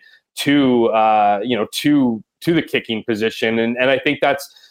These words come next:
I think you have the proof in the pudding last season. They didn't need to. I mean, they struggled throughout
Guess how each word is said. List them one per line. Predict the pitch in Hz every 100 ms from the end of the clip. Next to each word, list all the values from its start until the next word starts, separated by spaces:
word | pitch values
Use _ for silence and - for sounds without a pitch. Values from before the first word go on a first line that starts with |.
| -
I | 131
think | 156 143
you |
have | 147 147
the | 139
proof | - 151 147
in | 143
the |
pudding | 143 143 143
last | 139 139 131
season. | - 208 120 101
They | 113
didn't | 139 147
need | 151 240 -
to. | 107 - 98
I |
mean, | 120 120
they | 123
struggled | - 147 139 160 151 -
throughout | 139 135 139